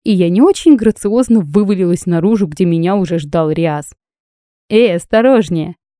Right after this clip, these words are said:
рассмеялся он, ловя меня и придерживая за плечи. От неожиданности я как-то упустила момент, когда смогла дышать под водой. Это произошло так быстро и естественно, словно я делала это раньше. «Прости», —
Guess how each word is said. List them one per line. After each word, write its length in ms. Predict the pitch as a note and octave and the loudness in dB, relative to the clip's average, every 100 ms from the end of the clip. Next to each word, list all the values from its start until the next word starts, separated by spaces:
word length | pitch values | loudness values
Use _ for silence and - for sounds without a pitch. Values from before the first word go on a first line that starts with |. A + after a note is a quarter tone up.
| _ - | _ -8
рассмеялся 720 | E3 - F3+ F#3 A3+ - - - | -8 -4 -2 0 -2 -4 -6 -2
он, 200 | A#3 G#3 | 0 0
ловя 300 | D#3+ F3 A3+ | 0 2 2
меня 260 | F3+ E3 | 2 0
и 20 | |
придерживая 600 | D3 F3+ D#3 E3 E3 E3 | -2 -4 -2 -4 -2 -4
за 140 | D#3+ E3+ | -4 -6
плечи. 460 | - E3 D3+ - - _ _ _ _ _ | -4 -4 -6 -14 -20 _ _ _ _ _
От 180 | A#3+ A3+ | -6 -2
неожиданности 840 | G3 F#3 E3+ F3+ C4 C4+ G3+ - | 0 0 0 0 2 2 2 -4
я 160 | E3+ F3+ | -6 -6
как-то 380 | - B3+ - G#3+ | -4 -6 -4 -6
упустила 500 | F3 F#3+ - B3 A#3 | -4 -6 -2 0 0
момент, 440 | D#3+ D#3+ G#3 C#4+ | 0 0 0 0
когда 360 | - D#3+ D#3 B3 | -2 -4 -2 -2
смогла 340 | - G3+ F3 | 0 0 0
дышать 360 | D#3+ E3 A3+ - | -2 -2 -4 -4
под 160 | F3+ | -4
водой. 440 | E3 F#3 A3 G3+ - _ _ _ _ | -4 -2 0 0 -4 _ _ _ _
Это 180 | C#4 C4 | -4 0
произошло 520 | - G#3 G3 - A#3+ | 2 2 0 -2 -4
так 220 | - F#3 D3+ - | -2 -6 -6 -2
быстро 360 | A3+ - F3+ | -2 -2 -4
и 40 | E3 | -2
естественно, 800 | D#3+ - - C4+ - F3+ D#3+ - _ _ | -4 -6 -4 -4 -4 -6 -8 -10 _ _
словно 360 | - C#4 A3 | -2 0 2
я 160 | G3 F3+ | 0 -2
делала 460 | D3+ A#3 D4 G#3+ F#3 | -2 -2 0 0 0
это 220 | F3+ F3 | -2 -2
раньше. 460 | D#3+ D#3 - E3+ - _ _ _ _ _ _ _ | -2 -4 -8 -12 -14 _ _ _ _ _ _ _
«Прости», — 640 | - G3+ - - - E3+ | -2 -2 -4 -8 -6 -6